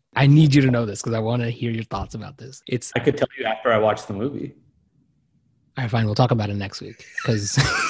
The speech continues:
Speaker 1: <laughs> make sure you tune in to episode four for our recap of Borat's subsequent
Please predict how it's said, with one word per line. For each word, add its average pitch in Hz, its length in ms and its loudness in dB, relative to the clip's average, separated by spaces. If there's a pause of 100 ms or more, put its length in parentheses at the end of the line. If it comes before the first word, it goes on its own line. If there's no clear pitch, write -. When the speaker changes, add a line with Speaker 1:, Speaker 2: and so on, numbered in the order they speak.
(280)
Speaker 1:
<laughs> - 580 -4
make 139 200 0
sure 160 200 0
you 160 140 6
tune 147 240 4
in 123 120 4
to 113 60 0
episode 117 360 -2
four 113 280 -4 (200)
for - 120 -2
our 117 180 -2
recap 120 520 2
of 117 140 -4
Borat's 127 500 0
subsequent 135 540 -2